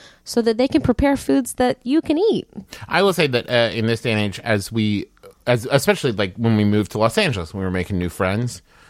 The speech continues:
Speaker 2: that when we invite people over for dinner, it is a, it is like, "What time can you come?"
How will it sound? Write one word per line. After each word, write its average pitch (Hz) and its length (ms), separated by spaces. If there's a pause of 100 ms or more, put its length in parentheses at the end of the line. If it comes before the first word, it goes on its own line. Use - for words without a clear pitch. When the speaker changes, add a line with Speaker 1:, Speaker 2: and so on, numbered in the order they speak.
(140)
Speaker 2:
that 101 280
when 104 260
we 104 140
invite 101 320
people 95 320
over 92 220
for 92 160
dinner, 90 340
it 85 180
is 87 360 (100)
a, 87 340 (140)
it 104 100
is 90 240
like, 85 320 (140)
"What 143 240
time 147 260
can 156 160
you 156 120
come?" 98 520